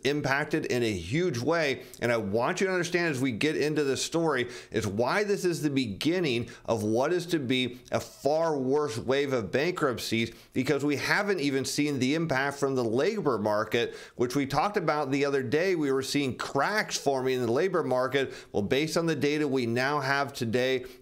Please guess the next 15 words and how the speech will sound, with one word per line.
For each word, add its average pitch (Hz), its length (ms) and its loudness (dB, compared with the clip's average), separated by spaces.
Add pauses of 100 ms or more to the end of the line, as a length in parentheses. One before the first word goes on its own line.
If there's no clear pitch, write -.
I 107 60 0
want 120 160 0
to 117 40 0
show 127 280 0
you 135 160 0
that 101 240 -4
those 139 260 0
cracks 135 540 -2
are 120 100 2
running 117 380 0
far 151 500 0
deeper 127 720 -2 (180)
than 123 220 0
I 123 160 0
thought. 120 480 -2